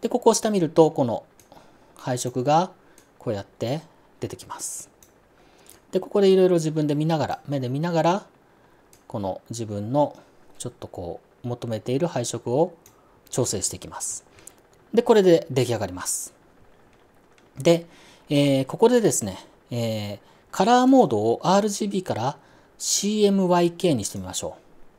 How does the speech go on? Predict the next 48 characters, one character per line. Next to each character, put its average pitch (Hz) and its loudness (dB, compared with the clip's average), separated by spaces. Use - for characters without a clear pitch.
そ 240 4
う - 2
す 247 0
る 220 -4
と、 - 4
こ 185 0
の、 160 0
え 127 2
ー、 - -12
こ - -2
の 208 2
場 226 4
合 214 6
は 170 6
ゼ 190 4
ロ 214 6
か 139 -2
ら 101 -8
百 - -6
で 120 -6
す - -6
け - -6
れ 104 -4
ど 104 -8
も、 156 -2
シ 156 -2
ー 151 0
エ 147 0
ム 147 0
ワ 143 4
イ 139 0
ケ 135 -4
ー 101 -10
で 160 -2
こ - -6
の 107 -6
配 139 -2
色 - -6
の 180 2
割 123 2
合 110 -8
が 151 -2
表 - -20
示 104 -6
さ - -10
れ - -12
ま 80 -12
す。 - -6